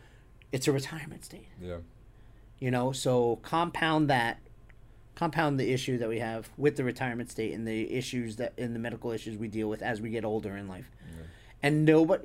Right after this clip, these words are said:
Speaker 1: r-, really, nobody can, you know, say, "Listen, it's time to,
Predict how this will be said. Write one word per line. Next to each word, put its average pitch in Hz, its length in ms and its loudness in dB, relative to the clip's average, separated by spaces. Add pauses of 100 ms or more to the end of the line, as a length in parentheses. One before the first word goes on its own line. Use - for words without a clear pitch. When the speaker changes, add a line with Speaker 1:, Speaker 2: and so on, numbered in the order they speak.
Speaker 1:
r-, 143 160 -2
really, 180 560 4
nobody 147 360 4
can, 143 320 -2 (800)
you 160 120 2
know, 139 100 2
say, 139 220 4
"Listen, 147 280 4
it's 110 160 -10
time 135 520 -2
to, 120 380 -2